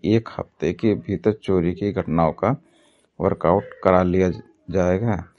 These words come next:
क्षेत्र में चोरी की घटनाओं पर अंकुश लगाई जाएगी। इसी बात पर ग्रामीणों ने जाम हटाया तथा पुलिस ने भी राहत की सांस ली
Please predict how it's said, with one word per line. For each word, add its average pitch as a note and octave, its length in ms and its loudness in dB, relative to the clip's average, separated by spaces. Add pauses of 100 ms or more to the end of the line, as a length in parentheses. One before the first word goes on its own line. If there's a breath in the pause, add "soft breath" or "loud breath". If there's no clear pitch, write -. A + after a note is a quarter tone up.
(260)
क्षेत्र F#2+ 320 0
में G2 80 0
चोरी F2 460 0
की G#2+ 220 2
घटनाओं F2+ 520 0
पर A#2 180 -2
अंकुश G2+ 520 -4
लगाई F2 340 4
जाएगी। F2 460 0
इसी G2+ 260 -2
बात F#2+ 300 0
पर G#2 80 0
ग्रामीणों F2 460 0
ने A2+ 80 -8
जाम F2 260 0
हटाया G#2 320 -4 (520 soft breath)
तथा A2+ 300 0 (300)
पुलिस G2+ 260 0
ने G2 140 2
भी A#2 200 2
राहत F#2+ 440 -2
की E2+ 80 -6
सांस F2 360 -2
ली G2+ 180 0